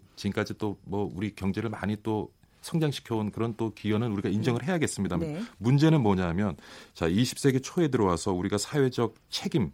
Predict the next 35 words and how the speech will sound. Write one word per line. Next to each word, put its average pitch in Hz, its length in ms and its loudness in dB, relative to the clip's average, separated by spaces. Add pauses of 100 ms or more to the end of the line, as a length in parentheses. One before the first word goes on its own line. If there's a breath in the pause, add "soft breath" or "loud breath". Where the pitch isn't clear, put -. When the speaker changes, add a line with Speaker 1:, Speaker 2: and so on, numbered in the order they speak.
Speaker 1:
기업의 214 240 2
Speaker 2:
음. - 20 2
Speaker 1:
사회적 160 360 0
책임이라는 147 400 -2
개념이 101 320 2
생겨났는데, 107 680 0 (320 loud breath)
그때 113 240 0
이제 104 140 4
록펠러라든가 95 920 0
카네기라든가 101 960 -2 (240 loud breath)
많은 - 380 -2
기부를 113 400 -2
통해서 104 480 -4
또 110 80 -4
미국에서 101 320 0
좋은 113 360 -4
그런 101 180 -2
어떤 92 240 -4
기업 104 240 0
문화를 95 280 0
만들어내. 82 460 -2
근데 113 300 0 (540 loud breath)
그 117 140 2
사람들이 131 380 4
원래 113 340 4
그런 113 320 0
사상을 165 380 -2
가지고 87 280 -4
있었던 95 360 -2
것이 87 180 -4
아니라, 90 320 0
Speaker 2:
네. 139 220 -4 (240 loud breath)
Speaker 1:
그때도 139 420 4
사실은 135 720 2
이런 113 400 2